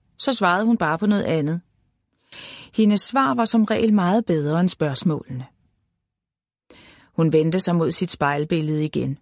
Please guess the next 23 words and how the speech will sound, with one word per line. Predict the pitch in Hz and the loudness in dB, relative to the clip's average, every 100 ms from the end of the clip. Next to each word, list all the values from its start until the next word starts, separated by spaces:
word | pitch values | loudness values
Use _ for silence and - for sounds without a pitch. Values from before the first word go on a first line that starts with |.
| _ _ _ - | _ _ _ -2
fjernede | 180 156 160 190 | 2 2 2 0
et | 160 | 0
hår | 170 - | -2 -2
i | |
det | 175 165 | -2 0
ene | 156 175 | 0 0
øjenbryn. | 147 147 - - - _ _ _ _ _ _ - - - _ _ _ | 0 -2 -6 -8 -12 _ _ _ _ _ _ -20 -20 -20 _ _ _
Lyset | 180 - 208 185 | -2 0 0 0
var | |
ikke | 151 196 | 0 -2
stærkt | - - 131 - | -2 -4 -6 -4
nok, | 151 139 - - _ | -4 -4 -10 -20 _
og | 165 | -6
spejlet | - 175 180 240 | -2 -2 0 0
var | 185 | 0
for | - | 0
lille. | 190 170 147 175 - _ _ _ | -2 -2 -6 -8 -14 _ _ _
Hun | 190 196 | 2 2
måtte | 180 | 2
have | 185 226 | 0 -4
et | 240 | -2
rigtigt | 202 - 247 | -2 -2 -2
sminkebord. | - 196 202 240 208 - | 0 2 2 -2 -4 -8